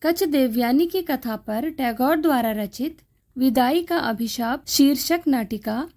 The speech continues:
शरद बाबू की कहानियां आदि अनुवाद उस समय की उनकी साहित्यिक गतिविधियों की देन है। भारत में उनके अक्षरों का कोई सानी नहीं था। वाइस राय के नाम जाने वाले गांधी जी के पत्र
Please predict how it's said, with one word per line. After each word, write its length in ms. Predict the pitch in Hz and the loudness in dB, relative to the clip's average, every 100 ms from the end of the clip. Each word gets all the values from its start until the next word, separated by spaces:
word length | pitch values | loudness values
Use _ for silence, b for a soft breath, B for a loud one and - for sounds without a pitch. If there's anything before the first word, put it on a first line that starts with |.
| _ _ | _ _
शरद 360 | - 262 277 339 | 0 4 4 2
बाबू 340 | 277 247 226 | 2 0 0
की 180 | 247 330 | -2 -2
कहानियां 500 | 330 240 233 226 285 - | 0 -2 0 0 -2 -2
आदि 320 | 247 277 359 | 0 4 2
अनुवाद 600 | 392 262 240 214 208 247 | 4 2 4 2 0 -4
उस 340 | - 311 349 - | -6 -2 0 2
समय 320 | 262 233 226 | 0 0 -2
की 240 | - 277 | -4 -4
उनकी 420 | 277 233 208 277 | 0 -2 0 0
साहित्यिक 680 | 311 254 220 220 - 339 269 | 0 -2 -2 -4 -2 -2 0
गतिविधियों 640 | 254 240 226 214 185 214 196 | -2 -2 -4 -4 -2 -4 0
की 180 | 320 | 0
देन 300 | 330 262 220 | 2 2 0
है। 280 | 185 185 190 - _ _ _ - | -2 -6 -8 -14 _ _ _ 0
भारत 420 | 247 240 320 370 | 2 4 2 2
में 200 | 277 285 | 0 0
उनके 380 | 311 269 247 - | 0 0 0 -2
अक्षरों 520 | 285 269 - 240 226 | -4 -8 -6 -4 -4
का 160 | 220 285 | -4 -6
कोई 300 | 311 269 339 | -2 0 0
सानी 360 | 339 233 240 | 0 0 2
नहीं 260 | 285 240 208 | 2 2 -2
था। 320 | 202 185 190 _ _ | -8 -12 -12 _ _
वाइस 420 | 240 233 320 339 254 | -2 2 2 0 -2
राय 260 | 240 220 | -2 -4
के 160 | 202 214 | -6 -4
नाम 340 | 214 220 311 | -2 0 2
जाने 340 | 269 233 226 220 | 2 0 -2 -2
वाले 360 | 214 202 247 | -2 -2 -4
गांधी 440 | 277 240 220 233 285 | -2 -4 0 2 2
जी 160 | 285 | 0
के 140 | 269 254 | -2 -4
पत्र 520 | - 208 - 233 | -4 -12 -8 -6